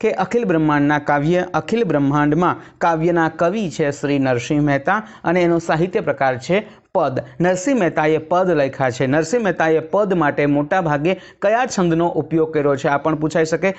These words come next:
તો નરસિંહ મહેતાએ પદ માટે મોટા ભાગે ઝૂલણા છંદનો ઉપયોગ કર્યો છે. આ ખાસ યાદ રાખજો. નરસિંહ મહેતા, નરસિંહ મહેતા દ્વારા ઝૂલણા છંદની વ્યુત્પત્તિ કરવામાં આવી હતી અને નરસિંહ મહેતા દ્વારા જે ઝૂલણા છંદ છે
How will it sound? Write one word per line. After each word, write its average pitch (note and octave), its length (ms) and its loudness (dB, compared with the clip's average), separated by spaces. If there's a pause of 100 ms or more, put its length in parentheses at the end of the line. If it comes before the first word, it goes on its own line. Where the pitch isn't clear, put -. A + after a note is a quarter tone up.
(180)
તો G3 80 2
નરસિંહ E3 400 0
મહેતાએ D3 380 2
પદ F#3 440 0
માટે D3+ 380 0
મોટા C#3+ 420 0
ભાગે D3 420 0 (200)
ઝૂલણા F3+ 580 2
છંદનો D#3+ 480 0
ઉપયોગ C3+ 280 -2
કર્યો C3 260 0
છે. C#3 120 -4
આ C#3+ 100 -2
ખાસ D#3 280 0
યાદ D#3 160 2
રાખજો. D#3+ 320 0 (240)
નરસિંહ E3 280 2
મહેતા, D#3 480 0
નરસિંહ D3 400 0
મહેતા E3 280 0
દ્વારા D3+ 420 2
ઝૂલણા C#3+ 380 0
છંદની D3+ 540 -2 (260)
વ્યુત્પત્તિ D3+ 520 -2
કરવામાં D#3 380 2
આવી D3+ 140 2
હતી D#3 180 -4
અને D3+ 220 0
નરસિંહ C3+ 480 0
મહેતા C#3+ 300 0
દ્વારા C#3+ 360 0
જે C#3+ 140 0
ઝૂલણા C3+ 340 0
છંદ C#3+ 280 0
છે F3+ 260 -2